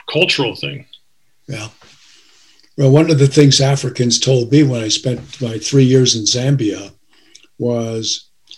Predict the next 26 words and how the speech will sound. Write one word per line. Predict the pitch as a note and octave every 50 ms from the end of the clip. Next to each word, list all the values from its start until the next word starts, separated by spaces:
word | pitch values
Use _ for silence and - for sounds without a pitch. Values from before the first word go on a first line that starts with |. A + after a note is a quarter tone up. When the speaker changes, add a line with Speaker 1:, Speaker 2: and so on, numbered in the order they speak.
| _ -
Speaker 2:
uh, | A#2+ A#2 A#2 A2+
when | A2 A#2 A#2 A#2
we | A2+ A2+
started, | A2 - - - C#3+ C3+ C3 B2+ A#2 A2 - - _ _ _ - G3+ E3+
uh, |
and | D3 C#3 C3+ B2+ A#2+ A#2+ B2 B2+ C3+
this | B2+ B2+ - -
was | B2 A2 G#2 - -
early | D3 D3 D3 C#3 C3 B2+ C3
on | C3+ C#3+ C#3+ C#3
in | C3 A#2+ A#2
the, | A2+ A2+ A2 G#2+ G#2+ G#2 G#2 G#2+ - _ - A#2
our | A2 A2 A2 G#2 A2 A#2+ - -
environmental | A#2 A#2 A2 A2+ C3 C3 B2+ A#2+ A2+ A#2+ C#3 D3 C#3+ B2 G#2+ G2 - - _ -
messages, | G#2 G#2 G2+ - G#2+ F#2+ D#2+ - G2+ G2+ A2+ - - - - _ _ _ _ _ - - - - - - _ _ _
uh, | A#2+ A#2 A#2 A2+ A2 A2 A2+ - _ _ _ _ _ _ _ _
"Don't | - D3 D#3 D3
talk | - C#3+ E3 E3 D#3+ -
to | - D3 B2
us | A#2+ - - A#2+
about | - - B2 A#2+ A#2 A2+ - -
pollution. | A2+ A2+ B2 C3+ C#3+ C#3 - - G#2 G2+ G#2 G2+ G2 A#2+ - _ _ _ _
We | - A#2+ A2+ C3 C#3+
want | C#3+ C3 A#2 C3 C#3+ E3 D#3+ C#3 -
that | B2 - C3+ -
pollution. | - A2+ A2+ A2+ G#2+ G2 F#2+ - - A#2 G2 E2+ D#2 -